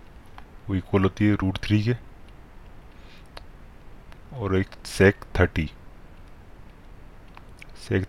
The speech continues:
थर्टी डिग्री इक्वल होता है टू upon root three के।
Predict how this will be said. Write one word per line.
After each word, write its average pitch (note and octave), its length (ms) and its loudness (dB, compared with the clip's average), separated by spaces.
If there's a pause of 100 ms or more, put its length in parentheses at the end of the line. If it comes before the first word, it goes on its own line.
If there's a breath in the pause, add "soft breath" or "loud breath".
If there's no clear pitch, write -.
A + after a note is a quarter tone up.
थर्टी F#2+ 240 8
डिग्री F#2+ 240 6
इक्वल G2 280 2
होता F#2+ 200 2
है A#2 100 0 (3750)
टू F#2 220 4
upon F#2+ 260 2 (840)
root F2+ 240 -2
three E2 180 2
के। - 220 -10